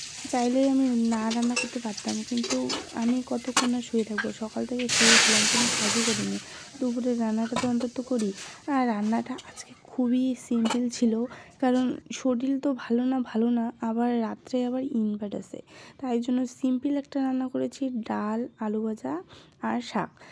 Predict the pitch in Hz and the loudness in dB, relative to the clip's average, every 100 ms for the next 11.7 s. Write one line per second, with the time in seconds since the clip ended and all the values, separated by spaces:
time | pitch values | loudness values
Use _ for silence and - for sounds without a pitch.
0 | - - - 294 277 294 294 269 262 254 | -20 -12 -2 4 6 6 4 4 4 6
1 | 277 - 285 - 262 262 277 - - 240 | 2 2 0 4 2 2 -4 -2 2 4
2 | 254 320 - - - _ - 240 240 240 | 4 2 -4 -20 -20 _ 0 2 4 2
3 | 247 240 226 214 208 254 254 269 - 233 | 2 2 4 4 2 0 0 -2 -4 -2
4 | 226 240 262 262 254 254 - 233 240 240 | 2 2 2 0 -2 -6 -2 0 2 2
5 | 233 240 254 233 233 262 - 226 226 226 | 2 2 0 -2 0 -2 -2 -2 0 0
6 | 214 196 - 240 247 233 202 214 240 - | -2 -6 -2 0 0 -2 -4 -4 -6 -6
7 | 220 214 202 254 240 240 247 233 208 226 | -6 -6 -6 -8 -4 -2 -2 -2 -2 -4
8 | 240 233 220 208 247 262 240 214 208 220 | -2 -2 -2 -4 -6 -6 -4 -4 -2 -4
9 | 233 277 226 208 226 233 233 208 254 294 | -2 -2 -2 -2 0 0 0 -2 -4 -6
10 | - 208 208 214 254 247 214 202 196 - | -4 -2 0 -2 -2 -4 -6 -6 -6 -12
11 | - - - - 226 277 269 | -14 -18 -16 -16 -8 -4 0